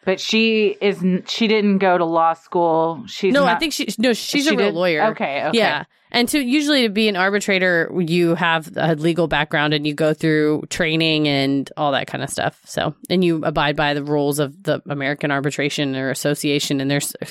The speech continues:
Speaker 2: a couple different ones, but yep.
Speaker 1: Very
Speaker 2: She's
Speaker 1: interesting.
Speaker 2: sh-, sh-, the rulings are final.
Speaker 1: They
Speaker 2: The
Speaker 1: are.
Speaker 2: cases are real.
Speaker 1: The
Speaker 2: <laughs> The
Speaker 1: cases,
Speaker 2: rulings are
Speaker 1: people are
Speaker 2: final.
Speaker 1: real, and the cases are real, and all of it's real. Sometimes. I always felt like Jerry Springer. I was like,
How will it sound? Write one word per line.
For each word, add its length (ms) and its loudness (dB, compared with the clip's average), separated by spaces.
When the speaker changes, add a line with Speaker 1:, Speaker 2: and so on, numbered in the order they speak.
Speaker 2:
a 80 0
couple 240 -4
different 300 -2
ones, 240 -4
but 200 -2
yep. 360 0
Speaker 1:
Very 560 2
Speaker 2:
She's 280 0
Speaker 1:
interesting. 720 -2
Speaker 2:
sh-, 420 -2
sh-, 220 -6
the 120 2
rulings 440 2
are 80 2
final. 400 0
Speaker 1:
They 200 0
Speaker 2:
The 60 2
Speaker 1:
are. 180 4
Speaker 2:
cases 180 -4
are 80 2
real. 260 2
Speaker 1:
The 100 0
Speaker 2:
<laughs> 0 -
The 60 0
Speaker 1:
cases, 360 0
Speaker 2:
rulings 280 2
are 40 2
Speaker 1:
people 180 2
are 100 4
Speaker 2:
final. 60 2
Speaker 1:
real, 380 4
and 140 -4
the 220 -2
cases 440 -2
are 100 0
real, 420 2
and 280 -6
all 260 2
of 100 -2
it's 220 -2
real. 520 0
Sometimes. 600 -2
I 120 2
always 240 0
felt 160 0
like 160 -2
Jerry 260 -2
Springer. 380 -2
I 40 2
was 120 -2
like, 160 -4